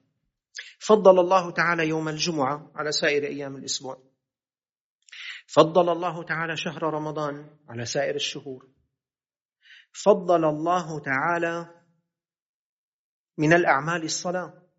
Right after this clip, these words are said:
الصلاة لها رتبة عالية، الصلاة عماد الدين. يا أخي، ليش مو الصوم عماد الدين؟ هكذا يريد الله عز وجل، الله هو الخالق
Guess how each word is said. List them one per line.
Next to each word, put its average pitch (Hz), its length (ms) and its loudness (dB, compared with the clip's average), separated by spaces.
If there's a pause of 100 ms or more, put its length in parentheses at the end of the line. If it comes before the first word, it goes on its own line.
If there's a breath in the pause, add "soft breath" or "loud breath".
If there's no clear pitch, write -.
(260)
الصلاة 151 360 0
لها 143 220 -2
رتبة 151 340 -12
عالية، 135 420 -4
الصلاة 170 680 0 (320 loud breath)
عماد 160 360 2
الدين. 139 600 -10 (840)
يا 165 100 4
أخي، 165 180 -2
ليش 208 260 4
مو 156 100 -2
الصوم 151 360 -6
عماد 151 280 -6
الدين؟ 160 300 -14
هكذا 190 420 -2
يريد 156 300 -6
الله 147 180 0
عز 143 260 -2
وجل، 147 280 -10 (480 soft breath)
الله 165 260 4
هو 160 180 -6
الخالق 165 720 -8